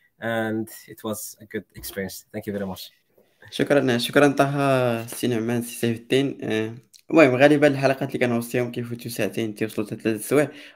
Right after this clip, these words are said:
Speaker 2: ولكن للاسف اصلًا عييت انايا جاي ضارب الطريق على النار. دونك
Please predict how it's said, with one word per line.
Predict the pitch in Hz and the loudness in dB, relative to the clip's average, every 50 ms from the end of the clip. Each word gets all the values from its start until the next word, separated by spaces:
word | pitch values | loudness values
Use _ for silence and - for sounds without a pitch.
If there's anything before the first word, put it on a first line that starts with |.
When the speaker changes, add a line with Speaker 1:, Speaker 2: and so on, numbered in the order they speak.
| _ - | _ -4
Speaker 2:
ولكن | 113 117 120 - 113 | -4 -2 -2 -2 0
للاسف | 110 120 - - 123 120 - 120 120 - - | 0 0 0 0 -2 -2 -2 -2 -2 -4 -8
اصلًا | - - - 131 - 139 131 117 - - | -8 -6 -6 0 2 2 2 2 0 -2
عييت | - 110 110 120 135 131 135 | 0 2 2 2 2 2 2
انايا | 123 117 120 120 120 117 113 | 2 2 2 2 2 2 2
جاي | 117 117 113 104 - - - - - _ | 2 2 2 2 0 -6 -14 -20 -20 _
ضارب | - 120 117 117 | 4 4 4 4
الطريق | - - 123 120 120 117 | 2 -2 -2 -2 0 0
على | 113 110 | 0 0
النار. | 110 117 127 135 | 0 0 0 -2
دونك | 120 113 110 104 101 - - | -2 -2 -4 -6 -6 -10 -16